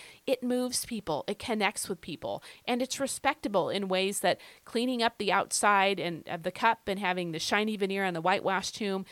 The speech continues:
does not give people a sense of authenticity that draws them to the Lord. We have the New Testament as our guide for how to do the hard stuff of ministry. And as disciples, we're commissioned. We're not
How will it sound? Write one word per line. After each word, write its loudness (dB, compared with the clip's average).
does -6
not 0
give -2
people -2
a 0
sense 0
of -2
authenticity -2
that -6
draws 2
them -2
to -8
the -4
Lord. -6
We 0
have 6
the -4
New -2
Testament -2
as 2
our 6
guide 0
for 0
how 4
to 4
do -2
the 4
hard 6
stuff 2
of 0
ministry. -4
And 0
as -2
disciples, 2
we're 0
commissioned. 2
We're 2
not 6